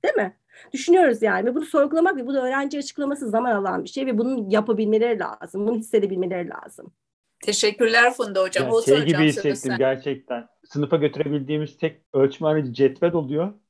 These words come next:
Speaker 3: Uzunluk için ölçtük. Sonra da bu ölçme aracını da atıp hadi şimdi defterimizde hesaplamaya başlıyoruz,
Speaker 2: <laughs>
Speaker 3: e, gibi oluyor. Sadece
Speaker 1: Aynen.
Speaker 3: burada bir ekleme yapmak istiyorum. Yani çocuklara gerçekten alanını ölçelim dediğiniz zaman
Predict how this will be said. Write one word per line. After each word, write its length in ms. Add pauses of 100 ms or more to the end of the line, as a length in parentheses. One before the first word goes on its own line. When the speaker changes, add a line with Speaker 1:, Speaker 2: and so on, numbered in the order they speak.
(100)
Speaker 3:
Uzunluk 360
için 160
ölçtük. 600
Sonra 300
da 200 (420)
bu 200
ölçme 240
aracını 400
da 340
atıp 400 (200)
hadi 180
şimdi 300
defterimizde 1000
hesaplamaya 720
başlıyoruz, 640 (160)
Speaker 2:
<laughs> 140
Speaker 3:
e, 300 (140)
gibi 260
oluyor. 360 (520)
Sadece 260
Speaker 1:
Aynen. 160
Speaker 3:
burada 180
bir 100
ekleme 340
yapmak 380
istiyorum. 480 (220)
Yani 180
çocuklara 480
gerçekten 640 (100)
alanını 540 (420)
ölçelim 760
dediğiniz 440
zaman 440